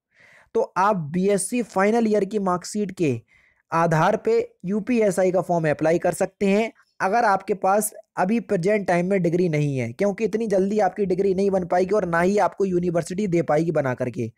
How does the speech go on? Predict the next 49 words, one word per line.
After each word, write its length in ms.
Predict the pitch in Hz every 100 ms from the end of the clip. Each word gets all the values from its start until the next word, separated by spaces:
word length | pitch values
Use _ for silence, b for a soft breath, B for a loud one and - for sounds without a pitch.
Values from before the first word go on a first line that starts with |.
| b
सुनते 380 | - 196 190 208
जाना 240 | 151 131 143
प्यारे 260 | 131 127
पूरी 260 | 127 131 127
बात, 220 | 165 - B B B _
ठीक 180 | 220 214
है, 60 | 240
आपके 400 | - 180 - 196
सारे 280 | 196 196
डाउट 240 | 190 185 180
क्लियर 220 | 175 170
हो 80 | 139
जाएंगे। 440 | 123 120 117 113 - B B B -
तो 60 |
आपके 360 | - 175 180 214
पास 240 | 196 208 170
डिग्री 260 | 175 208
नहीं 220 | 202 202
है, 380 | 202 220 226 _ _ 143
लास्ट 400 | 156 185 190 208
ईयर 140 | 196
की 140 | 196 196
मार्कशीट 440 | 180 175 208 185
के 120 | 202
साथ 220 | 175 175 175 -
कुछ 180 | 208 196
भी 160 | 233
आपने 300 | 226 196 208
किया 220 | 190 185 175
हो, 140 | 185
बीए 460 | 151 175 185 190 190
किया 240 | 175 170
हुआ 360 | 165 160 170 165
है, 180 | 170
आपने 300 | 165 156 170
बीकॉम 440 | 160 151 151 185 170
किया 220 | 156 170
हुआ 220 | 160 165
है, 140 | 165 151
बीएससी 480 | 147 180 175 196
किया 200 | 170 160
हुआ 180 | 156 165
है, 60 | 175
कुछ 240 | 196 170
भी 120 | 185
ग्रेजुएशन 560 | 190 170 175 175 175 185
में 120 | 185
किया 220 | 170 180
हो, 220 | 175 214